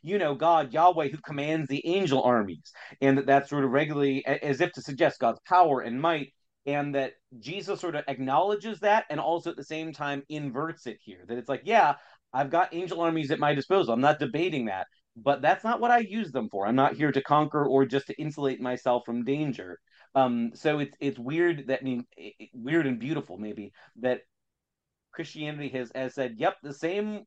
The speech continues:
God who we confess as the God who commands angel armies is also the one who chooses not to deploy those angel armies, uh, when push comes to shove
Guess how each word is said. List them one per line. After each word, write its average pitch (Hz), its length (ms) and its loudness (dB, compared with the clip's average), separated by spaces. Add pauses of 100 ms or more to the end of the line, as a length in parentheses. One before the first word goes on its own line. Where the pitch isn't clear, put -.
God 160 320 2
who 143 140 -8
we 139 160 -10
confess 139 420 -4
as 127 300 -6 (240)
the 123 100 -8
God 143 280 2
who 156 40 -6
commands 143 400 -8
angel 139 280 -6
armies 123 500 -4 (300)
is 139 140 -6
also 147 300 -2
the 139 100 -2
one 131 220 -4
who 127 140 -6
chooses 135 460 -8
not 123 360 -2 (140)
to 151 80 -12
deploy 190 380 -2
those 143 240 -6
angel 123 360 -8
armies, 113 500 -8 (320)
uh, 113 280 -4
when 117 220 -8
push 123 240 -8
comes 120 260 -10
to 110 100 -14
shove 113 360 -4